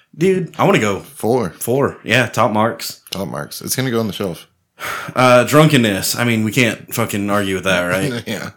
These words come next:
Speaker 1: A four? Can we
Speaker 2: Four?
Speaker 1: call it four?
Speaker 2: <laughs>
Speaker 1: Five? Oh, four point five?
Speaker 2: Yeah.
Speaker 1: I mean, maybe if it was, I don't even know how you would get a five. You're like, "This is fucking Everclear, dude." You know?
Speaker 2: <laughs> Yeah, here's some moonshine.
Speaker 1: Four, four and a half.
Speaker 2: Yeah,
Speaker 1: Yeah.
Speaker 2: four.
Speaker 1: Uh,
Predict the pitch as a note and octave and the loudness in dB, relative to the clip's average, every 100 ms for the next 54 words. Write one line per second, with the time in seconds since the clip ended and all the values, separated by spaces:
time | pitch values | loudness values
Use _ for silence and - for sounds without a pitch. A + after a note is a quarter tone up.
0 | F#2+ G#2 - A2+ A#2 B2 - - G2+ C#3 | -12 -8 -2 2 2 0 -6 -6 0 2
1 | A2 - A#2+ C3+ C3+ - G2+ A2+ A2+ G#2 | 4 2 4 2 2 2 4 4 2 0
2 | - B2 B2+ C3+ C3 G#2 A#2 F#3+ - _ | 0 0 2 0 2 4 4 2 -4 _
3 | - F2+ G2 _ - G#2+ A2+ G#2+ B2+ B2+ | -12 -10 -12 _ -6 -2 0 2 4 2
4 | B2 A#2 G2 - - _ _ _ - G3+ | 0 -4 -6 -10 -14 _ _ _ 2 4
5 | E3+ C#3+ C3+ C3 B2+ A#2+ A2+ D3+ - G2 | 6 6 6 4 4 2 2 2 4 0
6 | F#2+ - - - - - - - _ _ | -2 -8 -16 -20 -18 -16 -18 -20 _ _
7 | D3+ C#3+ C3 E3 D3 - - - D3 D3+ | 0 2 2 0 0 0 -4 -4 -4 -2
8 | C3+ C#3+ - G2+ F#2 G2 B2 - G3+ - | 0 0 0 0 0 0 0 4 4 4
9 | F3 E3+ C#3 C#3+ D#3+ - G#3 - - - | 2 4 4 6 4 2 -2 -2 -6 -8
10 | - - _ - A2+ G#2 C#3 C#3 - C3+ | -20 -20 _ -4 -2 0 0 -2 -2 -2
11 | C#3+ - A2+ A#2+ A#2+ - - D3+ E3 E3+ | -2 -2 -2 -2 -4 -10 -2 4 4 4
12 | C#3+ C#3 C#3+ C3+ B2+ C3+ - G2+ G#2 G#2+ | 2 2 2 4 2 0 -2 -2 -2 -2
13 | B2 F2+ G#2+ _ _ _ - B2+ C3 A#2 | -2 -4 -8 _ _ _ -2 4 6 6
14 | F#2+ F#2 | 2 -4